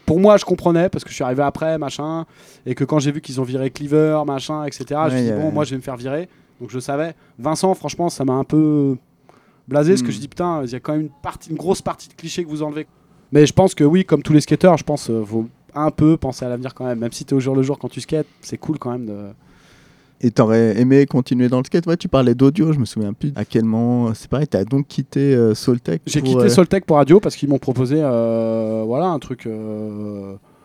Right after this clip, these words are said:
Speaker 1: bah, le contrat était intéressant, Soltech, ça devenait plus dur. Puis, bah, c'était cool, tu vois, euh, Chris Roberts, il y a Joey, euh, ils m'ont fait une pub directe. Euh, non, c'était assez cool, franchement, euh. Bon, après, j'ai pas eu de bol parce que ça s'est arrêté, mais, euh, Adio s'est arrêté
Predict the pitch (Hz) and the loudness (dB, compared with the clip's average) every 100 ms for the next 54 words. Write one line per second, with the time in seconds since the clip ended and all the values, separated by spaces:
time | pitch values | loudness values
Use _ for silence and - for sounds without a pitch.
0 | _ _ - - _ 131 127 139 156 147 | _ _ -20 -20 _ -4 0 2 4 4
1 | 143 139 143 135 175 185 170 139 160 - | 2 2 0 2 4 4 4 2 0 -2
2 | 131 131 131 - 139 135 180 180 _ _ | -2 -2 -2 -2 0 4 4 4 _ _
3 | _ _ - 110 110 107 - 131 226 214 | _ _ -14 -8 -4 -4 -4 -2 2 2
4 | - 151 151 135 113 - - - 123 151 | 2 2 2 2 -2 -6 -6 0 2 4
5 | 156 160 156 156 - - - _ - - | 4 4 2 0 -4 -20 -20 _ -20 -20
6 | _ 120 110 120 123 147 160 160 165 160 | _ -2 2 4 6 6 6 4 4 2
7 | 160 151 113 107 110 123 131 120 127 113 | 2 2 0 0 0 0 0 0 -4 -2
8 | 127 135 151 156 151 147 - 117 120 185 | 0 0 0 0 -2 -4 -8 -8 -4 -6
9 | - 143 175 160 214 165 - 120 - 156 | -4 -6 -6 -8 -6 -8 -10 -14 -8 -6
10 | 151 123 104 101 _ _ 117 110 135 123 | -4 -6 -8 -12 _ _ -12 -4 -4 -2
11 | 123 127 180 170 110 113 - 104 117 120 | -2 2 4 2 -2 -12 -12 -10 -8 -8
12 | 143 175 123 104 104 101 98 98 - _ | -6 -6 -6 -6 -10 -12 -14 -16 -20 _
13 | _ _ _ _ _ _ - 131 151 180 | _ _ _ _ _ _ -12 -6 -2 -2
14 | - 147 143 156 175 202 | -2 -4 -4 -6 -6 -6